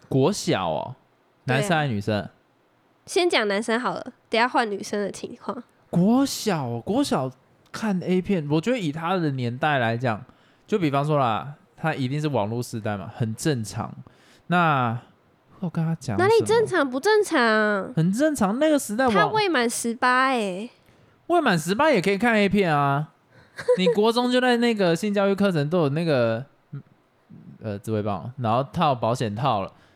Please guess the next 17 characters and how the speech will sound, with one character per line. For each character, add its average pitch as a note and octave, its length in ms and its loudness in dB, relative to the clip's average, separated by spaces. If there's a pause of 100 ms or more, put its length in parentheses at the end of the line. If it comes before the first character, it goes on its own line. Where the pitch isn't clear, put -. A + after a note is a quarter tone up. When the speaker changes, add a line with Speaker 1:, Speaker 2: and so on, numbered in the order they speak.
(360)
Speaker 1:
所 A3+ 160 0
以 A#3 60 4
我 C#3 240 0
一 C#3+ 120 2
定 G3 160 -2
会 G3+ 140 2
陪 B2+ 200 2
他 D3 200 0
一 D#3+ 80 -2
起 C3+ 200 -8
看 B2+ 380 -4
啊。 G2+ 240 -6
Speaker 2:
陪 G4 100 0
他 G4+ 60 0
一 A#4+ 240 2
起 A#3 160 0
看？ E4 460 2